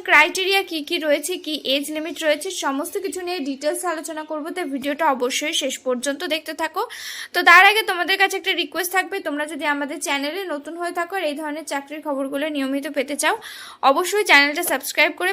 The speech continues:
পাশে থাকা all নোটিফিকেশন বাটনটা ক্লিক করে রেখো। এখানে তোমরা নিয়মিত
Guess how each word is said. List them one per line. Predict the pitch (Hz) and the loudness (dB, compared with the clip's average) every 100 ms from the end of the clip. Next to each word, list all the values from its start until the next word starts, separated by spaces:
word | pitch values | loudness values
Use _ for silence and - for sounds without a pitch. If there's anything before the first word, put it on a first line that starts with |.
| 359 | 4
পাশে | 294 302 | 4 2
থাকা | 320 330 | 0 2
all | 302 294 | 2 0
নোটিফিকেশন | 302 302 320 320 370 | -4 -6 -6 -4 -2
বাটনটা | 294 262 269 247 | -2 0 -2 -2
ক্লিক | 277 277 302 | -2 -2 -2
করে | 302 320 | 0 0
রেখো। | 311 392 - | -2 -4 -2
এখানে | 294 339 381 339 | 0 -2 -2 -2
তোমরা | 285 311 | 0 0
নিয়মিত | 294 269 269 | 0 -2 -2